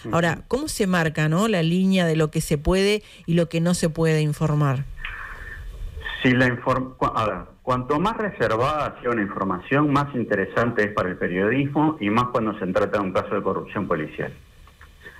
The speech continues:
Speaker 2: Eso le tiene que quedar claro a la gente y le tiene que quedar claro a los gobernantes. Que la información que haya publicado Preve fuera reservada no es problema de Preve y no es problema de ningún periodista.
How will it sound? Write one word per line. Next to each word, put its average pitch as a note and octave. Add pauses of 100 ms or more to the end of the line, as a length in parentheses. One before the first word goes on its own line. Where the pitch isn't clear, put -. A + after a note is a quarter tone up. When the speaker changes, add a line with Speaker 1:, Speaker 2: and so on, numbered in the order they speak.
(180)
Speaker 2:
Eso A#2
le G#2+
tiene A2
que G2+
quedar F#2+
claro F#2+
a F#2
la E2+
gente A#2
y -
le F#2
tiene G2+
que F#2+
quedar F2
claro F#2
a F#2
los E2+
gobernantes. D#2+ (880)
Que A#2
la A#2
información A#2+
que E3+
haya D3+
publicado G2+
Preve F#2
fuera A2
reservada F#2+
no G#2
es A2
problema F2+
de D#2+
Preve A2+ (340)
y F#2+
no B2+
es C#3
problema A#2+
de G2
ningún F#2+
periodista. E2